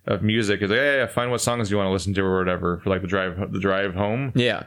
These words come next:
Speaker 1: And he's, like, going off to use the restroom, and, uh, <laughs>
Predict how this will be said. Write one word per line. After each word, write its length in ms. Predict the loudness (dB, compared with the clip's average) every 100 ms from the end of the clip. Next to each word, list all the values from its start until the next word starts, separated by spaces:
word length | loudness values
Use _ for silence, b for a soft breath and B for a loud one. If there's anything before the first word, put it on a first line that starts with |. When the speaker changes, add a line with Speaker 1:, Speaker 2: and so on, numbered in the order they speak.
| -4
Speaker 1:
And 160 | 0
he's, 180 | 2 2
like, 160 | 0 2
going 180 | 0 0
off 140 | 0
to 80 | -2
use 100 | 2
the 60 | 0
restroom, 420 | 0 0 0 2
and, 260 | 2 0 0
uh, 420 | 0 0 0 -4 B B B B _ -4
<laughs> 160 | 0